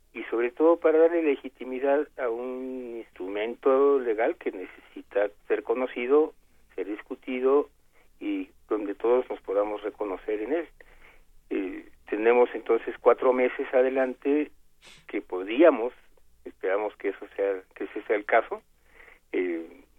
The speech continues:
donde podríamos discutirlo y, y mejorarlo para en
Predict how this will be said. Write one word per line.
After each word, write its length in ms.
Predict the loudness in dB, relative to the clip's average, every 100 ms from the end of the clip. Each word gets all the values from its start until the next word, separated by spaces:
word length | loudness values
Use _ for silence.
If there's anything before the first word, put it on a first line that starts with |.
| _
donde 220 | -6 -4 0
podríamos 440 | 2 2 2 0 -8
discutirlo 840 | -18 -18 -14 -8 -4 2 4 4 -2
y, 540 | -14 -12 -12 -14 -18 -16
y 80 | -8
mejorarlo 640 | -8 -2 2 4 4 2
para 420 | 0 -4 -2 -2
en 120 | -4